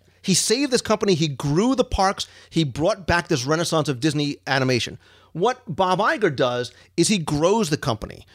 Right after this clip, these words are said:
right? So think about the acquisitions that have taken place since Michael Eisner, uh, was named president and chief operating officer back in two thousand, and then eventually see, uh,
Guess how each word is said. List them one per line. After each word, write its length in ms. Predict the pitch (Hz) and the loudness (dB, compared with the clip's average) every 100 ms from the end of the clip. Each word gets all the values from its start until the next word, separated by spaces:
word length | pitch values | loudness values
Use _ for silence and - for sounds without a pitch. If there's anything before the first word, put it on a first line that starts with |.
| - | -2
right? 200 | 180 247 | -2 0
So 80 | 208 | -2
think 240 | - 285 | 0 0
about 200 | 294 285 | 0 -2
the 100 | 185 - | -2 0
acquisitions 560 | 185 - 165 170 156 131 | 0 2 0 2 0 0
that 40 | |
have 100 | 127 | 0
taken 280 | 175 165 180 | 0 -2 -2
place 400 | - 143 127 - _ - - | -4 -4 -4 -8 _ -20 -16
since 540 | - 185 214 233 - - _ _ _ _ _ - | -6 0 0 0 -10 -16 _ _ _ _ _ -8
Michael 380 | 147 170 175 151 | 0 0 2 0
Eisner, 460 | 160 135 135 120 - _ _ 151 | 0 -2 -4 -4 -8 _ _ -2
uh, 340 | 135 127 127 - | 0 0 -2 -4
was 280 | 156 147 123 - | -2 -2 -2 -6
named 380 | 156 175 180 - | 0 2 2 0
president 420 | 170 147 156 160 - | -2 0 2 0 -2
and 120 | 131 | -4
chief 240 | - 185 | -2 0
operating 320 | 170 147 147 | 0 0 -2
officer 360 | 147 139 143 139 | 0 -2 -2 -6
back 320 | 120 147 147 | -2 -2 -2
in 100 | 135 | -6
two 180 | - 160 | -4 -2
thousand, 440 | 156 135 127 131 | 2 2 0 -4
and 100 | 131 | -4
then 140 | 131 123 | -4 0
eventually 580 | 151 139 147 135 127 - | 0 0 2 2 0 -2
see, 400 | - 156 147 - | 0 2 0 -2
uh, 320 | 131 117 113 | -6 -6 -8